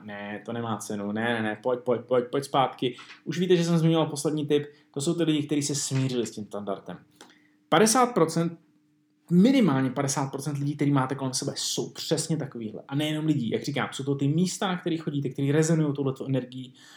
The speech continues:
jsou to ty, a, situace, do kterých se dostáváte a jsou to ty zdroje informací, ze kterých čerpáte. Zkuste si udělat revizi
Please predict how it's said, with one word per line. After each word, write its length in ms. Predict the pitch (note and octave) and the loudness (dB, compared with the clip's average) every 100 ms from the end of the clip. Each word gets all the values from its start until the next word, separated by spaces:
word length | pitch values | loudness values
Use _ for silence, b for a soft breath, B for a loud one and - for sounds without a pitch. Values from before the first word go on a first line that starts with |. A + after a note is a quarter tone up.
| B - | B -4
jsou 240 | - D#3+ | 2 2
to 120 | D#3+ D3 | 2 -2
ty, 360 | D3 C#3 C#3 B B - | 0 -2 -4 B B -4
a, 140 | A#2+ | 0
situace, 540 | - D#3+ F#3 F3+ F#3 | 2 2 2 2 2
do 80 | E3 | 2
kterých 260 | D#3+ D3 C#3 | 0 -2 -2
se 100 | C#3+ | -2
dostáváte 720 | C#3 - A#2+ G#2+ A2 B2+ A#2+ - _ _ | -2 0 0 0 -6 -10 -12 -16 _ _
a 60 | - | -4
jsou 200 | - D3 | -2 0
to 120 | C#3 | -2
ty 320 | C#3 C#3+ C#3 - _ - | 0 -2 -2 -10 _ -10
zdroje 380 | C3+ D#3+ E3 | -2 2 2
informací, 540 | E3 D3+ E3 C#3+ C#3 C3 | 0 0 0 0 -2 -6
ze 80 | B2 | -4
kterých 240 | C#3+ B2+ | -4 -4
čerpáte. 520 | - C#3 C3 A#2 - B B B B | -4 -4 -4 -6 -8 B B B B
Zkuste 480 | - - F#3 F3 G3 | -8 -2 0 4 4
si 180 | - F3 | 4 2
udělat 360 | D3+ E3 D#3+ | 4 4 4
revizi 440 | D3 D3 C#3 G#2+ | 2 0 0 -2